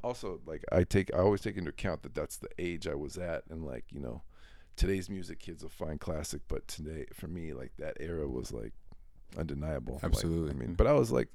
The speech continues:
Speaker 1: heavily influenced by it, you know?
Speaker 2: Yeah.
Speaker 1: Um, you had your Black Moons and all that type of stuff,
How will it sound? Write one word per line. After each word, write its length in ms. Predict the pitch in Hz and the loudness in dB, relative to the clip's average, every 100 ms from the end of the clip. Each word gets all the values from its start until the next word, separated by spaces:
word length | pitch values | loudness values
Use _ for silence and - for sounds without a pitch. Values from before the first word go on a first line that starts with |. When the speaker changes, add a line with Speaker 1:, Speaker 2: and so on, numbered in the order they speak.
| - | -6
Speaker 1:
heavily 420 | 104 107 90 80 - | 2 4 4 -2 -2
influenced 600 | 104 - - 69 - - | -2 -2 -2 -4 -4 -2
by 100 | 50 | -2
it, 140 | - | -4
you 140 | - - | -4 2
know? 100 | 98 | 2
Speaker 2:
Yeah. 140 | 73 - - - - - - - | 2 -4 -6 -6 -6 -8 -10 -10
Speaker 1:
Um, 140 | 53 55 | -10 -8
you 80 | - | -8
had 120 | - | -10
your 80 | - | -4
Black 260 | - - | -4 -2
Moons 560 | 80 90 85 80 80 80 | 2 4 4 4 2 2
and 120 | 107 | 2
all 140 | 85 | 2
that 180 | 82 - | 0 0
type 160 | - - | -4 -4
of 60 | - | -4
stuff, 260 | - - | -2 -2